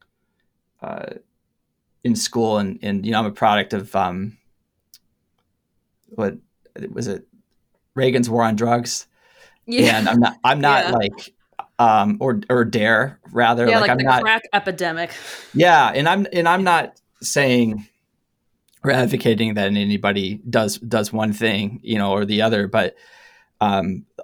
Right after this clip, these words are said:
Speaker 1: a lot of the information that we received there was just wrong.
Speaker 2: Yeah. Very much
Speaker 1: And,
Speaker 2: so.
Speaker 1: and I even, I laugh about, like, the reefer madness stuff, right? Like, that was always really funny. It's like, you're not gonna, you're not gonna melt into a couch.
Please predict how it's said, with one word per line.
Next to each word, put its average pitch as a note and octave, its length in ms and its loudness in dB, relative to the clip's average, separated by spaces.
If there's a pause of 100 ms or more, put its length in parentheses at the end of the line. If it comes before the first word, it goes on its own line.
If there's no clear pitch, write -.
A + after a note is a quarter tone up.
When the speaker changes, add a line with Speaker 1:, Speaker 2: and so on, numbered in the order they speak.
(400)
Speaker 1:
a D3 80 4
lot C#3 200 4
of C3+ 40 -2
the B2+ 80 0
information C3 540 2
that G#2 240 0 (520)
we A#2+ 300 -4 (120)
received B2 440 -2
there G2 240 -2 (160)
was A#2 260 -4
just - 220 -6
wrong. A2+ 280 -2 (720)
Speaker 2:
Yeah. C#3+ 260 -8 (500)
Very A#2+ 240 2
much A2+ 120 2
Speaker 1:
And, G#2+ 240 0
Speaker 2:
so. - 40 -12 (600)
Speaker 1:
and A2 400 0
I B2 140 2
even, C3+ 240 0
I C3 140 2
laugh C3+ 280 2
about, A#2+ 140 0
like, A2 180 -2
the A2+ 80 -6
reefer A#2 300 0
madness G2 440 -2
stuff, - 380 -6
right? G2 320 -2
Like, G2 220 -4
that G#2 120 0
was G2+ 160 -4
always F#2+ 280 -4
really D#2 160 -6
funny. E2+ 360 -6
It's D#2+ 160 -10
like, - 220 -10
you're A2+ 100 0
not C3 180 2
gonna, C#3+ 440 -4
you're C#3 160 -6
not E3+ 100 -4
gonna F3+ 180 0
melt C3 300 -2
into C3 240 -8
a B2+ 60 -4
couch. A#2 580 -8